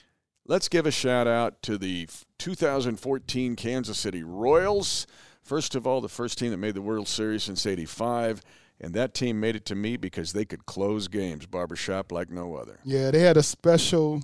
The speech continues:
Speaker 2: triple-headed monster. I think we talked
Speaker 1: What was
Speaker 2: about
Speaker 1: the
Speaker 2: it all the time.
Speaker 1: H D H, right?
Speaker 2: H D H, Her-, Herrera, Davis, then Holland came in. Uh, once, once we entered a baseball game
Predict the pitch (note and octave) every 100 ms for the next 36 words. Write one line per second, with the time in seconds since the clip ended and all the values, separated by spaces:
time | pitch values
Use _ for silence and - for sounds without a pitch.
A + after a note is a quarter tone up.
0 | - - E3+ D#3+ D3 D3+ C#3+ C#3+ D3+ D3+
1 | D3 D3+ D3 C#3+ D3+ D3+ D3 D#3 C#3 C#3
2 | - - C#3 C#3+ C3 A#2+ B2 G#2 G2 G2+
3 | F#3+ A3+ - F#3+ D#3+ D#3+ D#3+ D3 - -
4 | - C3+ C#3 - - C3+ D#3+ E3+ E3 D#3
5 | C3+ D3 D3+ D3+ D3+ - C#3+ C3 - D3+
6 | D3+ D3+ - D#3 D3+ D3 D3 D3 C#3+ -
7 | - - D3+ D3 E3+ A3+ E3+ G#3 A#3 A3+
8 | G#3 G3 F#3+ G3 E3+ D#3+ D3 C3+ D3+ F3
9 | - E3+ D#3 C#3+ C#3 E3 E3+ E3 D#3 -